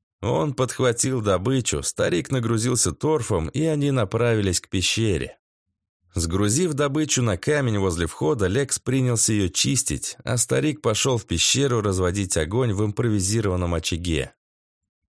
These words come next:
Пока Лекс занимался с рыбой, девушка наконец накупалась. Увидев, как она подходит, Лекс позвал Митрича из пещеры и отправил теперь купаться его.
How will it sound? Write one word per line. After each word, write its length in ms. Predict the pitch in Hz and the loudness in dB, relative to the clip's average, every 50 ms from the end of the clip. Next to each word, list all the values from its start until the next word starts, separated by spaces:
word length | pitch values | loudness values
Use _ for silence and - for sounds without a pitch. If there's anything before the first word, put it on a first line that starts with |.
| _ _ - | _ _ -4
Пока 420 | - 87 85 - - 147 170 175 | -2 -2 -2 0 0 0 0 0
Лекс 300 | 165 156 160 160 131 120 | 0 0 0 -2 0 0
занимался 680 | 110 113 123 120 117 123 127 131 131 123 110 - 92 80 | 0 0 2 2 2 0 0 0 0 2 2 2 2 2
с 140 | - - - | 2 2 2
рыбой, 440 | 123 147 151 147 117 92 76 69 64 | 2 0 0 0 0 0 0 -2 -2
девушка 520 | 65 85 117 131 - - 127 - - 123 | -2 -2 0 0 0 0 -2 -2 -2 -2
наконец 540 | 110 104 - 110 104 110 120 117 107 - - | -2 0 0 0 0 0 0 0 0 0 0
накупалась. 960 | 95 90 87 - - - - - 117 113 107 90 69 60 - - - - _ _ _ _ _ _ _ _ - | 0 -2 -2 -4 -6 -6 -4 -2 0 0 2 0 0 -2 -4 -6 -8 -10 _ _ _ _ _ _ _ _ -6
Увидев, 480 | 78 80 101 160 180 151 139 131 - | -4 -2 0 0 0 0 0 -2 -2
как 220 | - 123 113 - 127 | -2 -2 -2 0 0
она 180 | 123 123 110 | 0 0 0
подходит, 640 | 90 87 85 - - - 135 147 220 92 82 - - | 0 0 -2 -2 -2 -2 -2 0 0 0 -2 -2 -2
Лекс 300 | 117 139 139 117 - - | 0 0 0 -2 -2 -2
позвал 400 | - 107 101 107 120 113 98 85 | -2 -2 0 0 0 0 0 0
Митрича 520 | 87 120 143 135 - 110 104 98 - 104 | 0 0 -2 -2 -2 -2 -2 -2 0 0
из 120 | 92 85 | 0 -2
пещеры 580 | - - 82 80 - - - 139 143 117 87 67 | -2 -4 -2 -2 0 0 2 2 0 0 0 -2
и 140 | - - 98 | -2 -2 -2
отправил 600 | 120 117 - - - 127 147 143 139 127 123 117 | -2 -2 -2 -2 -2 0 0 2 2 0 0 0
теперь 380 | - - 104 - 120 117 107 | -2 -4 -4 -2 -2 -2 -2
купаться 580 | 101 - 107 95 - - 104 95 92 - - 98 | -2 -4 -6 -6 -2 0 0 0 2 0 0 0
его. 560 | 85 80 80 80 90 101 107 92 65 - - | 0 0 0 0 0 0 0 0 0 -2 -4